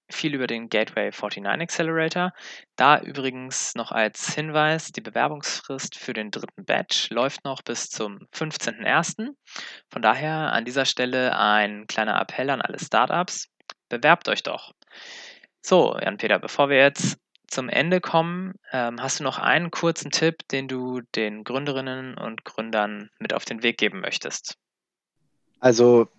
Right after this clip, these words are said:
Speaker 2: einer aus der Praxis einfach, den, <laughs> äh, das mich selber, das mir selber wirklich viel Kopfzerbrechen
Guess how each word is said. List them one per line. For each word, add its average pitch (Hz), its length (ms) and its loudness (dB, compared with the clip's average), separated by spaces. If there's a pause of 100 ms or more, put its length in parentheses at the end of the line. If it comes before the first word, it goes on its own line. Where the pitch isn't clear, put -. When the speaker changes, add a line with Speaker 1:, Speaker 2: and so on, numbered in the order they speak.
(260)
Speaker 2:
einer 147 260 10
aus 131 140 8
der 131 120 8
Praxis 160 520 4
einfach, 156 420 4
den, 135 420 -2
<laughs> - 40 -16
äh, 123 360 6
das 139 380 2
mich 131 300 -4
selber, 135 600 10 (520)
das 123 180 6
mir 131 100 2
selber 127 300 8
wirklich 127 240 -2
viel 131 160 -6
Kopfzerbrechen 135 800 0